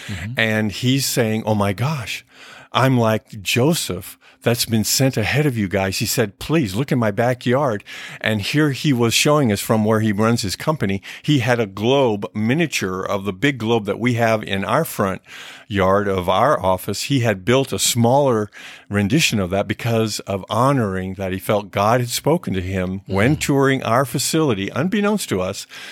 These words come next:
Speaker 2: twenty-five years earlier about what he was supposed to do. Now he was using his animators to make these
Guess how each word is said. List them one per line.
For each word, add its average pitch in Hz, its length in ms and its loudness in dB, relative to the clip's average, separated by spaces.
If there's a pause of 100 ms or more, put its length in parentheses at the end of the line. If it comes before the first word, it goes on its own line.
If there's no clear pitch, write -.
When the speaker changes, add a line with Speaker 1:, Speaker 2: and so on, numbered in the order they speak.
(300)
Speaker 2:
twenty-five 135 580 2
years 131 220 2
earlier 113 380 2
about 92 200 2
what 101 220 2
he 104 80 0
was 98 100 0
supposed - 300 -4
to 107 80 0
do. 92 180 -2 (300)
Now 110 520 4
he 127 200 0
was 107 200 -2
using 104 460 -2 (880)
his 131 320 2
animators 92 680 -4
to - 120 -8
make 98 420 -2 (300)
these 98 380 0